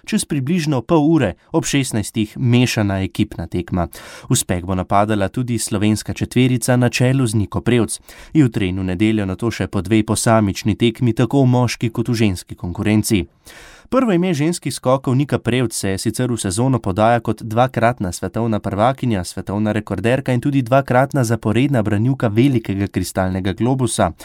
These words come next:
V moškem taboru pa Slovenci v ospredje postavljajo prav tako svetovnega prvaka in svetovnega rekorderja Domna Prevca ter Anžeta Laniška.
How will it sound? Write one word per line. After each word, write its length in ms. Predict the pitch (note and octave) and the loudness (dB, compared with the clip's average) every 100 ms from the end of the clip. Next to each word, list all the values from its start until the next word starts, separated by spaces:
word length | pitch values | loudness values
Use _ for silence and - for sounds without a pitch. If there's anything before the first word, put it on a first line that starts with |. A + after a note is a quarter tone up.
| - - - - | -20 -20 -8 0
V 60 | |
moškem 380 | G#2+ F2+ - G#2 | 0 0 -2 -2
taboru 420 | A2+ A2 A2+ A#2 | 2 2 2 0
pa 160 | A2+ A2 | 2 0
Slovenci 540 | - A#2 A#2+ B2+ C3 | 0 -2 0 0 0
v 60 | A#2+ | 0
ospredje 520 | G#2+ - B2 C3 B2+ | -2 -2 -2 0 0
postavljajo 680 | A#2 A2 - B2 B2 B2 A#2 | 0 -2 2 2 4 4 2
prav 240 | A2+ B2 A#2+ | 2 2 2
tako 280 | G#2+ A2+ | 0 0
svetovnega 600 | G#2 G2+ - A2+ A2 G#2 | 0 -2 0 2 2 0
prvaka 520 | G#2 G2 G2+ G2+ G#2+ A2+ | -2 -2 2 2 2 0
in 140 | G#2+ | 0
svetovnega 580 | - G2+ A2 A#2 G#2+ G2 | 0 0 2 2 2 0
rekorderja 640 | G2 - F#2 G#2 A2+ G#2 | -2 -4 0 2 2 0
Domna 320 | G2 G#2 F2+ | -2 -2 -4
Prevca 440 | F2 D3 D3+ D3+ C3+ _ _ | -2 0 0 0 0 _ _
ter 160 | - D#3+ | 0 2
Anžeta 380 | D#3+ C#3 D#3 A2 | 2 2 0 -2
Laniška. 560 | F#2+ G2+ C3 - F#2+ | -2 0 -2 0 -2